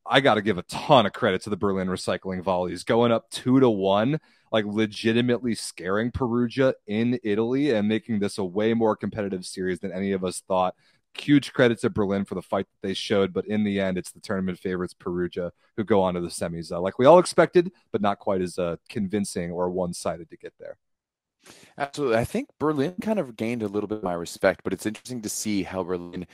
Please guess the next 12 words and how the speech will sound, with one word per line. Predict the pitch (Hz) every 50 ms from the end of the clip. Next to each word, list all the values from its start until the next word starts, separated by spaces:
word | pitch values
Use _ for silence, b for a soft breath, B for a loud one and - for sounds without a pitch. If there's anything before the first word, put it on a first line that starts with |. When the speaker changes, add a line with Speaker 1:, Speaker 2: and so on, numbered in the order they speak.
| b b b b
Speaker 2:
is | - 104 87
in | 92 85
the | 78 -
Champions | - - 107 107 110 110 113 104 95 90
League | 101 107 104 95
versus | - 98 90 - 87 80
how | 90 87
they | 85 87 87 87
are | 82
in | 82
the | 78 73
Bundesliga, | 69 95 98 101 101 92 - - 104 98 90 92 95 87